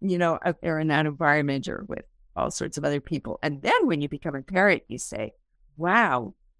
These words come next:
what's happening with my kids? How are my kids are, are, uh,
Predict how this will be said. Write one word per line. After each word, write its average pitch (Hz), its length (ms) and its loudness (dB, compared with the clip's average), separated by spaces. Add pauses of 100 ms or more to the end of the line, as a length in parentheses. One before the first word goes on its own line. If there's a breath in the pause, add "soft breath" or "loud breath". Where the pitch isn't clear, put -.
(120)
what's 440 260 -2
happening 370 360 4
with 170 220 -2
my 151 160 4
kids? - 640 -2 (380)
How 370 80 6
are 539 220 4
my 311 160 6
kids 214 380 -2
are, 156 140 0 (520)
are, 175 180 0 (140)
uh, 160 280 2